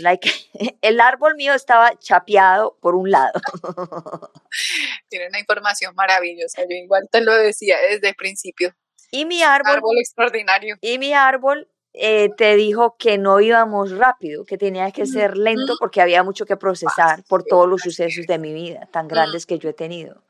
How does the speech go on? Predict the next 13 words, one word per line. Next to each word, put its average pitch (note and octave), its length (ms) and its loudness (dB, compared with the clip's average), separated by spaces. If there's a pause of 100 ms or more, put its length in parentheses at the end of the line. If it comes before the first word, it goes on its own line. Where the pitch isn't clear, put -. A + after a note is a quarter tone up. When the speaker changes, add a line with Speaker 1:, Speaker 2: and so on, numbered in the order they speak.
(100)
Speaker 2:
Exacto, - 560 -10 (180)
sí. - 300 -14 (500)
Porque A3+ 340 -6
los A#3+ 180 -2
mismos D4 340 -4
ancestros A#3+ 440 -2
le B3 100 4
van G#3 240 -2 (120)
marcando G#3+ 440 -6
a G#3 40 -12
uno G#3 160 -10
la F#3 220 -4
pauta. - 380 -6